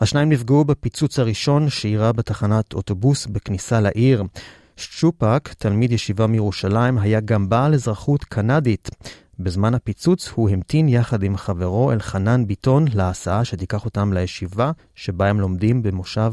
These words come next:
בבית מאיר. צ'ומה, בן החמישים, אב לשישה, עלה לישראל מאתיופיה לפני עשרים ואחת שנים. מבית החולים שערי צדק נמסר כי הרופאים נלחמו על חייו, אך פציעתו הייתה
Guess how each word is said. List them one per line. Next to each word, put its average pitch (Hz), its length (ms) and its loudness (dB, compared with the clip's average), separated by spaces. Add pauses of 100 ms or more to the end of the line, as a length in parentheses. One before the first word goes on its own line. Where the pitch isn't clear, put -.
(120)
בבית 92 360 -2
מאיר. 104 380 2 (680)
צ'ומה, 160 460 2
בן 127 220 0
החמישים, 131 680 2
אב 123 240 0
לשישה, 127 600 2 (400)
עלה 104 200 2
לישראל 104 400 0
מאתיופיה 101 640 0
לפני 104 360 0
עשרים 135 380 0
ואחת 117 340 0
שנים. 131 380 2 (540)
מבית 101 300 0
החולים 107 320 0
שערי 92 300 -2
צדק 139 560 0 (120)
נמסר 95 540 -2
כי - 120 -6
הרופאים 98 480 0
נלחמו 104 420 0
על 107 80 0
חייו, 95 440 -2 (380)
אך - 180 -8
פציעתו 117 640 -2
הייתה 92 340 -2